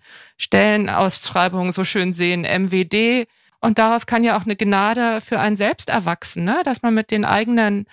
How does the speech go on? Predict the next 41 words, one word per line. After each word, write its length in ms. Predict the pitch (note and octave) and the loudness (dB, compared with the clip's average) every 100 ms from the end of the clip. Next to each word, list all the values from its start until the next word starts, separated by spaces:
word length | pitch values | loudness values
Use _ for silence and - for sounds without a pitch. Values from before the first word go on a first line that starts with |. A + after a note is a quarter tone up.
| - | -4
Gefühlen, 560 | G#3 - A#3+ A3+ G#3+ | -4 0 2 4 2
Zweifeln 880 | G#3 - F#3+ G3+ - G3+ F#3+ F#3+ F#3+ | -2 0 0 0 0 0 2 0 -2
und 280 | - G#3 G3 | -2 -2 0
auch 120 | G3 | -2
der 140 | F3+ E3 | 0 0
eigenen 340 | F#3 G3 F#3 | 0 0 -2
Unlust 460 | - D4 C#4 G3 - | -2 -4 -2 -4 -2
dann 120 | F#3+ | -2
irgendwie 240 | F#3+ F#3 | -2 -6
gnädiger 760 | F3 F#3 F#3 G#3 G3+ F#3+ F3 E3+ _ - - _ | -2 0 0 -2 -2 0 0 -2 _ -20 -20 _
umgeht 520 | - D#4 F#4+ G3 G3+ - | 2 4 4 2 0 0
und 140 | G3+ | 0
gar 180 | G3 G3 | 2 2
nicht 140 | G#3 | 0
erst 280 | - G3 - | 0 -2 0
in 120 | F#3 | -4
diese 220 | G3 F#3+ F#3 | -4 -2 -2
Ich 160 | F3+ | -2
muss 180 | F#3+ F3 | -4 -2
abliefern 640 | - - - F#3+ - F#3 | -2 -4 -2 -4 0 -2
Falle 500 | F#3 - F3+ E3+ E3+ E3 _ _ _ - | -2 0 0 2 -2 -4 _ _ _ 0
reintappt, 800 | G3 A#3+ F#4+ - - D#3 - - | 4 4 2 -4 -2 -2 -4 0
ne? 180 | G#3+ A#3 | 2 4
Da 140 | G#3+ | 2
wollte 200 | G#3+ A3 | 0 -4
ich 80 | - | -6
im 80 | A3 | -8
Übrigen 300 | - G#3 G#3 - | -6 -2 -2 0
auch 120 | A3+ | 0
noch 260 | A#3+ A3+ - | 2 0 -4
drauf 300 | D#3+ E3 - | -4 -2 -2
hinaus. 460 | F3 E3 E3 E3 - - _ _ | -2 0 0 -2 -8 -20 _ _
Das 140 | G3+ G#3 | -2 0
habe 140 | G3+ | 0
ich 40 | G3 | 0
jetzt 200 | G3+ - | -2 0
vorhin 240 | G3+ G#3 | 2 2
so 80 | G3 | 0
ein 100 | G3 | -2
bisschen 380 | G#3 - G3+ F#3 | -2 -2 -4 -2
durchgehört. 720 | G3+ A3+ - F#3 E3+ D#3+ - | -2 -2 -2 0 0 -2 -6